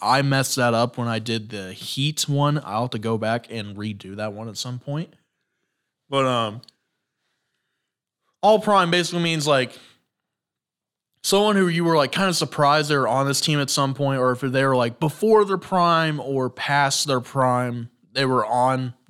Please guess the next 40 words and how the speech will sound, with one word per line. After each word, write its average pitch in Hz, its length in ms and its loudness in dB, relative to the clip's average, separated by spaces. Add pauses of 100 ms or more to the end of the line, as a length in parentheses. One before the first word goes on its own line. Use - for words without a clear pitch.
(320)
the 127 160 -10
Bucks. 120 640 -2 (320)
And 123 400 -4 (240)
I 143 100 4
was, 170 160 2 (100)
I 135 120 2
always 147 280 4
wonder, 131 240 2
like, 113 200 2
what 120 280 0
would 135 120 0
this 131 160 -2
team 131 260 -2
look 120 160 -2
like 113 180 -2
if 117 140 -10
all 151 160 4
these 156 200 2
players 143 280 0
were 165 260 4
in 131 200 -4
their 110 140 -6
prime 92 520 -12 (320)
and 120 260 -4
thrown 120 340 2
on 110 160 2
the 110 60 -4
same 107 320 -4
team? 87 360 -12 (320)
So 107 420 -4 (140)
I 113 60 -6
went, 107 300 -4 (220)
so 95 220 -6
let's 95 120 -6
go 101 140 -6
ahead 104 160 -6
and 104 100 -10
jump 98 220 -12
into 113 220 -6
that. 110 480 -2